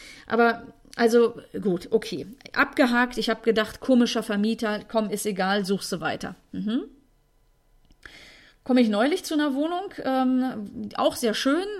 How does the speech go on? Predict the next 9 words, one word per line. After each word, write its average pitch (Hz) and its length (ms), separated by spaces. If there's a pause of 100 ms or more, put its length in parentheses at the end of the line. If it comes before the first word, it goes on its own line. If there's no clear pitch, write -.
ähm, 247 560
recht 226 280
nett 247 180
geschnitten, 302 640
preislich 247 560
ähnliche 226 340
Kategorie. 208 800 (500)
Und, 226 440
ähm, 202 540